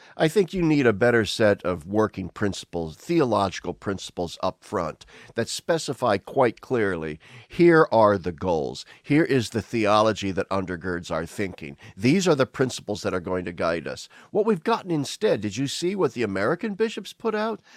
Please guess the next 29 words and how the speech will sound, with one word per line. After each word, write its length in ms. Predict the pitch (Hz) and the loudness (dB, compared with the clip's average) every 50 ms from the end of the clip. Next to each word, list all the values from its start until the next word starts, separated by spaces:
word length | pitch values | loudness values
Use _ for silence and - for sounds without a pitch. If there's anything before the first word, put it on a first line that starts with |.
| - - - - | -20 -20 -18 -10
This, 280 | - 113 127 123 - - - - | -4 -4 -4 -4 -6 -12 -14 -8
this 260 | 131 127 120 - - | -6 -6 -6 -6 -6
list 440 | - 113 117 151 170 - - - 151 | -4 0 0 0 0 0 -4 -4 -2
of, 200 | 135 117 98 - - - 156 139 123 - | -2 -2 -2 -8 -18 -20 -20 -14 -6 0
of 300 | - 110 95 82 80 76 - | 0 0 0 -2 -4 0 4
buzzwords 680 | 110 104 123 147 147 160 170 180 185 185 185 180 156 - | 6 6 6 4 0 0 0 2 4 2 2 0 -2 -4
that 100 | 151 - | -4 -2
were 100 | 110 113 | -2 -4
supposed 540 | - - 113 - - 131 135 135 - - - | -4 -4 -6 0 0 2 2 0 -2 -6 -10
to 60 | 127 | -10
be 160 | 110 113 101 92 | -6 -6 -6 -4
happy, 380 | 78 98 101 113 - 139 117 - - - - - - 117 - - | -2 -2 -2 -2 -2 -4 -8 -8 -10 -20 -14 -10 -10 -4 2 2
inclusivity, 960 | 135 143 - - - 147 131 - - - 131 131 135 139 135 139 139 139 131 - - - - - | 2 2 2 2 0 0 0 0 0 0 0 2 2 0 0 -2 -2 -4 -6 -8 -16 -20 -12 -4
diversity, 840 | 92 107 104 87 80 107 117 131 - - 151 131 139 139 143 143 127 - 127 123 - - | 0 0 2 2 4 2 2 2 0 -2 -4 -4 -2 -2 -2 -4 -6 -8 -14 -2 4 6
open-mindedness, 1120 | 117 143 - 165 143 127 110 104 104 110 120 135 135 151 131 123 139 139 139 131 - - - _ _ - | 6 6 6 4 2 4 4 4 6 6 6 4 2 0 -2 0 0 0 0 -2 -4 -8 -12 _ _ -6
change. 760 | - - 123 120 120 131 139 147 147 143 151 151 - - - - - - - | -4 0 2 4 4 4 4 4 4 2 0 -2 -4 -6 -10 -12 -20 -8 -2
There 120 | - 175 170 | 2 4 6
wasn't 380 | 170 180 170 - 180 165 - | 6 6 6 4 0 -2 -2
one 400 | 139 139 147 175 190 202 196 175 | -4 0 2 4 4 4 2 2
mention 360 | 165 165 170 180 - - 143 | 2 2 2 2 0 -2 -2
of 140 | 123 104 - | -2 -2 -4
Christ, 640 | - - - 147 147 147 160 185 175 - - - - - - - _ | -4 -2 2 4 4 4 4 2 0 -4 -10 -14 -18 -20 -20 -20 _
the 100 | - 107 | -12 -10
sacraments, 720 | - - - 151 143 127 - - 175 151 156 175 180 - - - - - | -6 0 4 4 4 4 2 -2 -2 0 0 0 -2 -2 -8 -20 -10 0
holiness, 640 | - 127 139 143 156 170 170 165 170 98 95 - - | 4 6 6 8 6 4 4 2 2 0 -2 -4 -8
conversion, 840 | - - 131 120 110 101 123 127 135 156 160 131 165 185 190 202 202 - - - - - | -6 -4 -2 -2 2 4 4 4 4 4 2 0 0 0 0 -2 -4 -8 -12 -20 -20 -20
<laughs> 220 | - - - - | -20 -14 -4 0
you 100 | - 339 - - - | 0 0 2 4 4
know, 140 | - 214 | 4 4